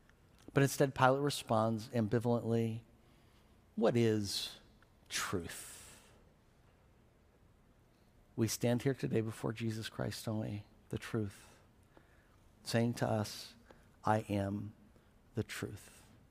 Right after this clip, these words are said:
And each of us faces the decision, am I gonna be a big T truth person or a little T truths person? You know, there's gonna come a day when Jesus returns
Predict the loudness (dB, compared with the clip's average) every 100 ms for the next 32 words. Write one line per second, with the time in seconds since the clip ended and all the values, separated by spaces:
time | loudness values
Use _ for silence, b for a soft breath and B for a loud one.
0 | _ -20 b b -20 -6 -2 -2 0 0
1 | 0 -2 -10 -16 b b b 0 0 2
2 | -2 -4 -6 -12 -20 -8 -6 -4 -2 -4
3 | -4 -6 -8 -12 -18 -8 0 2 2 4
4 | 2 4 2 2 -4 -4 0 0 0 0
5 | 0 -2 -4 -4 -4 -4 -6 -10 -18 -20
6 | b b b b b b b b _ -20
7 | _ -20 -20 _ _ _ 0 2 2 2
8 | 0 -2 -2 -4 -4 0 2 0 -2 -6
9 | -12 b b b b b _ -2 0 0
10 | -2 -4 -6 -10 -14 -20 -20 _ _ _
11 | _ _ _ _ _ _ _ _ _ _
12 | _ -10 0 2 2 2 0 2 2 2
13 | 4 2 2 -2 -2 -2 -4 -8 -6 0
14 | 2 2 -2 -6 -14